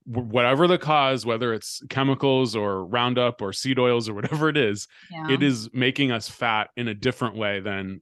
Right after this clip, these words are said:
Speaker 1: the food in other countries.
Speaker 2: It's, I think, um,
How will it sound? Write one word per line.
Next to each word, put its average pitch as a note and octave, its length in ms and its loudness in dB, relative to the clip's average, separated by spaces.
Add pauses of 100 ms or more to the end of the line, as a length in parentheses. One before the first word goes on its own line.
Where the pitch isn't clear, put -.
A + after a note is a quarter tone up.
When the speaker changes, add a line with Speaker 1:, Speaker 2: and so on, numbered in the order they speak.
Speaker 1:
the A#2 280 -4
food G#2+ 260 -4
in F#2+ 100 -4
other F2+ 200 -8
countries. - 560 -14 (580)
Speaker 2:
It's, - 340 -2 (240)
I B3+ 160 2
think, D4 520 -2
um, G3+ 720 2